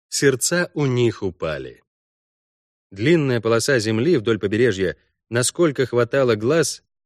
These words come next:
сплошь была покрыта бесчисленными шатрами, вокруг которых сновали воины Персидской империи. На воде у берега теснились корабли.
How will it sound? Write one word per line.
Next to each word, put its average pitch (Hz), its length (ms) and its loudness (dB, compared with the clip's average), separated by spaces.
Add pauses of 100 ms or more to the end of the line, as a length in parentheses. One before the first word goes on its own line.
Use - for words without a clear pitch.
(500)
сплошь 147 500 0
была 143 220 2
покрыта 143 400 -2
бесчисленными 143 760 0
шатрами, 123 520 -2
вокруг 101 340 -2
которых 139 460 0 (140)
сновали 127 440 0
воины 117 340 0
Персидской 110 600 -4
империи. 87 560 -6 (680)
На 101 160 -4
воде 98 320 2
у 131 140 4
берега 127 440 0
теснились 117 680 -2
корабли. 85 560 -6